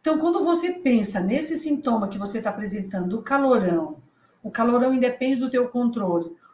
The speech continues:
o calorão está relacionado ao desequilíbrio do termostra-, do termostrato pelo desequilíbrio hormonal.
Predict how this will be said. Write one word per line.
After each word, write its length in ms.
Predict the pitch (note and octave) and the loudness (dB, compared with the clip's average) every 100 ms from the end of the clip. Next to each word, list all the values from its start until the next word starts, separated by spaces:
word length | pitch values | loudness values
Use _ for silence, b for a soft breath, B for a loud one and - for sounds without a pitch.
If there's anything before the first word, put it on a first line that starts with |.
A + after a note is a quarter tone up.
| B | B
o 100 | G#3 | -4
calorão 460 | B3+ B3 B3 A3+ | 2 4 4 2
está 260 | B3+ B3+ B3 | 0 0 0
relacionado 1000 | A#3+ A#3+ A#3+ - A3+ G#3 A3+ A#3 B3 B3 | 0 0 0 0 -2 2 2 2 -2 -4
ao 460 | - G#3+ B3 B3+ B B _ | 0 2 2 0 B B _
desequilíbrio 720 | A#3 A#3+ B3 A#3+ G#3 A#3+ A#3+ | 2 2 0 -2 -2 -2 0
do 140 | A#3+ | -2
termostra-, 760 | A#3 A#3 A#3 G#3+ - A3+ G#3+ A3 | 0 0 0 -2 -6 -2 0 0
do 240 | F#3+ G3 G3 | -4 -8 -4
termostrato 720 | A#3+ A3+ G#3 G3+ A#3 A#3+ - | -2 0 -2 -2 0 0 0
pelo 160 | A3+ | -4
desequilíbrio 680 | A3 G#3+ A3 A3 G#3 A3+ A#3 | -2 -2 -4 -6 -6 -4 -2
hormonal. 640 | A#3 A3+ A3 F#3 E3 E3 | -2 -2 -2 -2 -2 -4